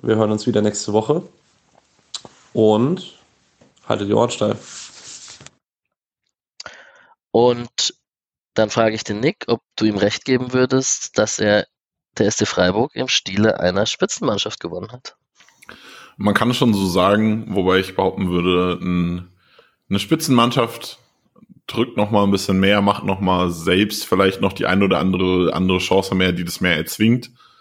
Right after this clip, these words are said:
Speaker 3: Ähm, klar, Bochum ist eine gewisse Heimmacht. Man muss dazu sagen, äh, wenn man der Statistik glauben mag, die D F L hat ja die schöne Siegwahrscheinlichkeit.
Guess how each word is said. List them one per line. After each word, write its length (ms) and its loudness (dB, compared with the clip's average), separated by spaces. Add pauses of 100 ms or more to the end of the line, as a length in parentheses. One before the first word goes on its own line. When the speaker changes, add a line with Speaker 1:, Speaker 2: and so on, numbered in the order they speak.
(360)
Speaker 3:
Ähm, 560 0 (340)
klar, 300 0
Bochum 380 2
ist 160 -4
eine 160 0
gewisse 320 -4
Heimmacht. 420 0
Man 140 2
muss 140 2
dazu 260 -4
sagen, 500 2
äh, 240 4
wenn 120 2
man 140 2
der 140 4
Statistik 640 -4
glauben 320 2
mag, 380 0 (400)
die 100 -2
D 100 4
F 140 2
L 220 0
hat 140 -2
ja 60 4
die 120 -4
schöne 320 0
Siegwahrscheinlichkeit. 1120 -2